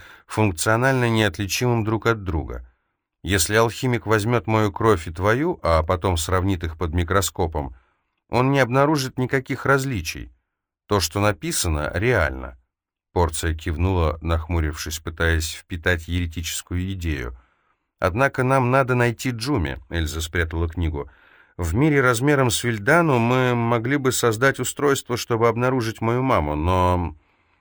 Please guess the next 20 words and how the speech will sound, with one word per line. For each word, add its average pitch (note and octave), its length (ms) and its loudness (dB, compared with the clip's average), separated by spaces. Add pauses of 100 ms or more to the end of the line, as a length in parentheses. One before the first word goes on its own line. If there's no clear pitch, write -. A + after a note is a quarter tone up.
(120)
Европа F#2+ 500 0
слишком G#2+ 460 -2
велика». G#2 520 -4 (480)
Внезапно E2 460 0
Порция E2 400 -2
широко E2 420 -2
улыбнулась E2 560 0
и E2 40 -8
просияла. F2 760 -4 (440)
«У F2 120 -4
нас A#2 320 4
здесь G#2 460 -2 (120)
пара B2+ 420 2
отличных G2 760 -2
криптографов. G2+ 920 -4 (680)
Разве A2 380 2
решение C#3 480 2
не A#2 140 2
очевидно? A2 800 -4 (680)
Мы A#2+ 600 2